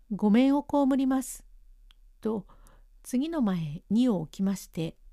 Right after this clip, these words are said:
「ごめんください。」万隆軒、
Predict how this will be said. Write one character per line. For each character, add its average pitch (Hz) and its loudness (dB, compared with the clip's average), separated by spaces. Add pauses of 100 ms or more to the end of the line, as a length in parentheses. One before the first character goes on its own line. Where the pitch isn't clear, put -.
(1200)
「ご 202 0
め 233 4
ん 240 0
く - -20
だ 262 -2
さ 254 -2
い。」 208 -4 (1200)
万 220 0
隆 226 -2
軒、 - -18